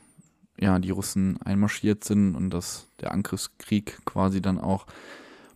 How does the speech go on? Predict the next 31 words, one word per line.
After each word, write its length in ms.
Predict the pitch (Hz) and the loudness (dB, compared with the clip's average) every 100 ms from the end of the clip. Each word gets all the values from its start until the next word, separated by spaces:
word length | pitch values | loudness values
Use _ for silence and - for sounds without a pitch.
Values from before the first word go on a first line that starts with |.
| _ | _
begonnen 480 | - 92 101 110 | 0 8 10 10
hat 300 | 110 110 - | 8 6 4
und 240 | - 92 92 | -2 0 0
das 180 | 85 - | -2 -6
hat 140 | - | -4
natürlich 440 | 90 - 87 85 | -6 -2 -2 -2
alles 220 | - 92 - | 0 -2 0
verändert 680 | 90 - 98 85 78 - - | 0 4 4 2 -2 -6 -6
und 460 | 87 90 90 92 - - - - - - _ _ | -2 0 0 -2 -6 -20 -20 -20 -20 -20 _ _
deshalb 280 | - 101 95 | 4 6 8
haben 240 | 98 101 | 10 12
wir 140 | 104 104 | 12 12
ja 140 | 95 | 12
auch 340 | 95 104 - - - _ _ _ _ | 12 10 8 -4 -20 _ _ _ _
zumindest 400 | - - 101 98 | -6 0 2 2
mal 80 | 95 | 0
das 120 | 92 | 2
letzte 320 | 90 - 92 95 | 0 0 2 4
Wochenende 480 | 98 - 98 98 | 4 2 4 4
gesagt, 420 | 92 92 90 92 - | 4 4 4 4 0
dass 200 | 95 - | -4 2
wir 180 | 92 | 4
weitestgehend 840 | 90 92 95 - 95 92 98 - - | 4 2 -2 -2 0 2 0 -6 -10
auf 400 | - - - - | -6 -6 -8 -6
Wahlkampf 520 | - 90 95 104 95 - | 4 4 6 2 2 0
dann, 420 | 95 95 90 107 | 0 2 2 -2
klassischen 420 | - 95 104 98 | -4 -6 -4 -2
Wahlkampf 380 | 92 95 92 92 | 0 0 -2 -4
dann 120 | - | -4
auch 100 | 64 | -6
verzichten, 720 | - - - 104 - - 98 | -8 -8 0 0 0 2 2